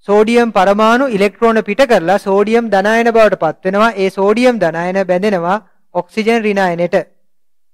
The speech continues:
ඉතිරි පරමාණු සහ කාණ්ඩ ඒ විදිහටම පවතිනවා.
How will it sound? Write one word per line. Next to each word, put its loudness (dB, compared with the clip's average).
ඉතිරි -6
පරමාණු 0
සහ -4
කාණ්ඩ -4
ඒ 0
විදිහටම -2
පවතිනවා. 0